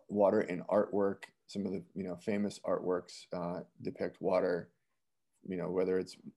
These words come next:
Monet or others. Um,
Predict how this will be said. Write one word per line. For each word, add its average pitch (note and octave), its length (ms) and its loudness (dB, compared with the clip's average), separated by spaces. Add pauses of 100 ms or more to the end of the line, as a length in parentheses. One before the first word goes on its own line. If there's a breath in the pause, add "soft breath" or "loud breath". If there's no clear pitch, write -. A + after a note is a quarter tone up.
Monet F#2+ 720 4
or F2+ 280 2
others. F#2 480 2 (480)
Um, F2 480 -2